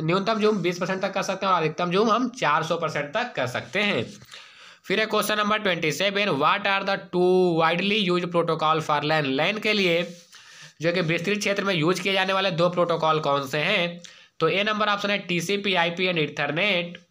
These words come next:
बी नंबर ऑप्शन है एएसपी आईपी and टीसीपी आईपी,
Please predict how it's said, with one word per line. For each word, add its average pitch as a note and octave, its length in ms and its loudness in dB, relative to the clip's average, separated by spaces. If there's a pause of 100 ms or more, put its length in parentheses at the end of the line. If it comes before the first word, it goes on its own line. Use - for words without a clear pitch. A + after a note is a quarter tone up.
(400)
बी E3 180 -2
नंबर G#3+ 200 0
ऑप्शन G#3 140 -2
है A3 140 -2
एएसपी D#3+ 500 -2
आईपी G3+ 460 0
and F#3+ 180 -10
टीसीपी F3 420 -2
आईपी, E3+ 680 -2